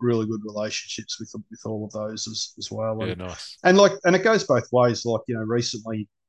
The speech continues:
Speaker 1: Gerard at Oz R C had, had run an, run an event,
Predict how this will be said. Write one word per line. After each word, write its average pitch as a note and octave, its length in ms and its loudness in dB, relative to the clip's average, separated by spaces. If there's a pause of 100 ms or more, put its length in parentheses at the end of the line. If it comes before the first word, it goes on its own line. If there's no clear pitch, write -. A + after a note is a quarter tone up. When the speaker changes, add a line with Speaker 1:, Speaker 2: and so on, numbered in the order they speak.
Speaker 1:
Gerard A2+ 460 6
at G2+ 160 0
Oz A2+ 180 0
R A2 160 -4
C A2 280 0
had, A2 400 -6
had G#2+ 80 -2
run A2+ 180 6
an, G#2+ 120 2 (380)
run A2+ 160 0
an G#2+ 140 0
event, A2+ 420 -4